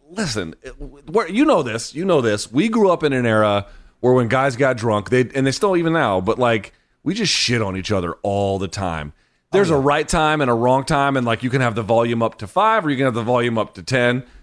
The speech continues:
Speaker 1: There was a lot I didn't calibrate, but it's all for show. I,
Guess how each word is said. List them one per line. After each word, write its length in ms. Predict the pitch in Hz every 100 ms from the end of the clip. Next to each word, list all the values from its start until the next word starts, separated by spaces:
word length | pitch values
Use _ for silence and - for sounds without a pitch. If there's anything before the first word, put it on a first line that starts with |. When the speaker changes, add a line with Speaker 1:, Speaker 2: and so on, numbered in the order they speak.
| -
Speaker 1:
There 80 | 139
was 80 | 104
a 40 |
lot 400 | 92 101 104 113
I 80 | 110
didn't 240 | 113 101
calibrate, 720 | 98 113 107 113 123 123 95 90
but 320 | 110 101 - -
it's 160 | 113
all 140 | 117 101
for 120 | 87
show. 400 | - 92 85 85
I, 180 | 82 90